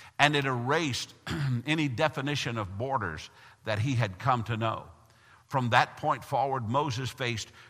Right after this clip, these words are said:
greater opportunities for success in his life, and he faced greater opportunities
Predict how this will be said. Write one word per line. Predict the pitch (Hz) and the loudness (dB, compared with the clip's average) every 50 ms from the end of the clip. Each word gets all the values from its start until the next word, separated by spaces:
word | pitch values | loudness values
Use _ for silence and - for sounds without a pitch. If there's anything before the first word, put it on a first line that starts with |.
| - _ 110 101 | -20 _ -16 -12
greater | 87 92 104 143 165 190 185 170 165 | -10 -4 0 2 2 4 4 6 8
opportunities | 160 160 - - 139 - - 175 165 151 139 139 117 107 | 8 8 8 6 2 -2 -2 -2 0 0 -2 -2 -2 -4
for | - - 131 113 | -4 -2 -2 -2
success | - - 131 120 - - - 196 208 170 135 - - - - - | -2 -4 -6 -6 -6 -4 0 2 2 2 2 2 -2 -4 -4 -4
in | 127 117 | -2 -2
his | 107 113 110 95 92 | 0 -2 -2 -4 -4
life, | 90 101 90 78 - - - - - _ _ _ _ _ - - - - - | -2 -2 -2 -2 -4 -10 -20 -20 -20 _ _ _ _ _ -20 -20 -14 -4 0
and | 117 127 123 | 0 2 2
he | 127 131 | 2 0
faced | 117 - 147 135 123 101 - - 123 | 0 -2 -4 -4 -4 -4 -6 -8 -10
greater | 107 104 120 147 170 170 156 156 143 | -4 -2 0 0 2 2 2 4 4
opportunities | 143 143 147 147 120 - 160 151 139 131 127 123 113 - | 4 4 2 0 -6 -4 -4 -4 -4 -4 -4 -4 -6 -6